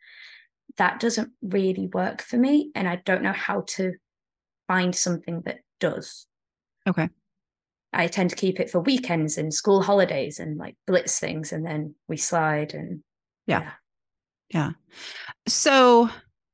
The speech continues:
Speaker 2: how do you fit decluttering in? Well, you've already decluttered so much that at this point, it might be a, when I change over my seasonal wardrobe,
Speaker 1: Yeah.
Speaker 2: then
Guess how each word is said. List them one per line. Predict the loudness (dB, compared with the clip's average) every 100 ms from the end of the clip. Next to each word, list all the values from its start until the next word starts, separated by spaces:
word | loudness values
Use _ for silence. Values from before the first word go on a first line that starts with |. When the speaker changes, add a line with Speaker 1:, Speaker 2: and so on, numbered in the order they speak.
| _ _ _ _ _ _ _ _
Speaker 2:
how | 2
do | 6
you | 6
fit | 4 2
decluttering | 2 0 2 2 6 6 6 4
in? | 6 6 6 4 0 _ _ _ _ _ 0
Well, | 6 6 6 4
you've | 4 6
already | 6 4
decluttered | 4 4 6 6 6
so | 4 4
much | 6 6 4 2 -6 -6 _ _ _ _ _ _ _ -6
that | 0 4 4 2 0 -2 -4 -6 _ _ _ _ _ _ _
at | 2 2
this | 4 2
point, | 4 4 4 6
it | 4 6
might | 4 4 2
be | 4 6 8 6
a, | 6 6 6 4 2 _ _ _ _ _ -4
when | 0 4 6 4 4
I | 4 4 4 4 2 -2 -8
change | 0 4 6 6
over | 6 6
my | 6
seasonal | 4 4 4 6 6
wardrobe, | 4 2 2 2 0 -6 _ _ _ _
Speaker 1:
Yeah. | 0
Speaker 2:
then | 4 4 2